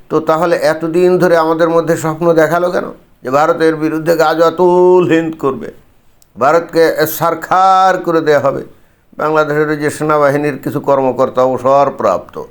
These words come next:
তারা তো প্রতিনিয়ত খালি হুঙ্কার দিচ্ছে, ভারতকে যতদিন ভেঙ্গে চুরে খান খান করে দেয়া না হবে, ততদিন পর্যন্ত বাংলাদেশে নাকি কোনো শান্তি হবে না।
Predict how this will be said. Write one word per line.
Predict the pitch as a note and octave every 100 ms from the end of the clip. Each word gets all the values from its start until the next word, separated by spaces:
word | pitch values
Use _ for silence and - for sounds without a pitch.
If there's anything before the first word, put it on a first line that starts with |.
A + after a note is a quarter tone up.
| _ _ _ _
তারা | E3
তো | D#3 D#3+
প্রতিনিয়ত | D3+ D3+ C#3+ C#3 C3+ C3 B2
খালি | D3
হুঙ্কার | B2 D3 D#3 E3 D#3+ D#3+ C#3
দিচ্ছে, | G#2 G#2+ - D#2 - _ _ - - -
ভারতকে | C3+ E3 E3+ E3+ E3
যতদিন | D#3 C#3+ D3+ D3 D#3+ D#3 D3+
ভেঙ্গে | B2+ D3+ D#3+ D#3
চুরে | D#3 C#3+
খান | - D3+ D3+
খান | - D#3 D#3+ E3 E3
করে | D#3+ E3
দেয়া | E3 E3+
না | E3+
হবে, | E3 E3+ E3+ F3 - - - - _ _
ততদিন | G#2+ A2+ D#3 D#3+ E3+ F3 E3+
পর্যন্ত | E3 D#3 D#3+ D3+ D3+
বাংলাদেশে | D3 D3 D3 C#3+ C#3 D3
নাকি | D3 C3+ C#3
কোনো | C#3+
শান্তি | C#3 D#3 D#3+ D#3+
হবে | D#3 D3
না। | A2